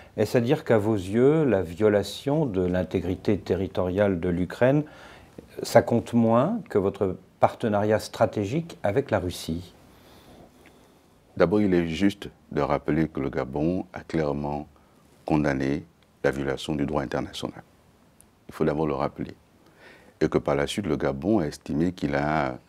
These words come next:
Speaker 2: aux Nations Unies, un rôle à jouer. Et là aussi des intérêts stra-, des intérêts stratégiques à préserver.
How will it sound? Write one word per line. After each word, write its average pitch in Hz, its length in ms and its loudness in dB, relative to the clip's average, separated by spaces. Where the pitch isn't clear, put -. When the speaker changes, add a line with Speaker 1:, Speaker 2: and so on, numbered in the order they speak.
Speaker 2:
aux 65 100 -6
Nations 76 300 -2
Unies, 73 340 -2
un 69 60 -2
rôle 73 260 -2
à 67 60 -2
jouer. 71 360 -2
Et - 60 -4
là 76 120 4
aussi 71 140 -2
des 76 140 -2
intérêts 69 300 -2
stra-, - 260 -4
des - 180 -2
intérêts 76 240 -2
stratégiques - 520 -4
à 69 60 -6
préserver. 78 600 -4